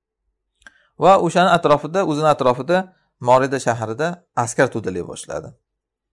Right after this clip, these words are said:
Ya'ni bular ham o'ziniki qilishni istaganda o'sha Ispaniyani. Va isyon e'lon qildi.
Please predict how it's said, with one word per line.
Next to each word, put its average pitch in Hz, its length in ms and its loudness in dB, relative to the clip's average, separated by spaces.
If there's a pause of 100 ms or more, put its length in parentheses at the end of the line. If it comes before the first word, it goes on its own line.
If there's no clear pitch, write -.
(160)
Ya'ni 185 200 -4
bular 170 200 4
ham 185 140 4
o'ziniki 160 320 -4
qilishni 156 280 -8
istaganda 143 520 0
o'sha 113 160 -8
Ispaniyani. 95 560 -6 (1000)
Va 139 160 0
isyon 165 380 0
e'lon 131 320 -2
qildi. 76 280 -12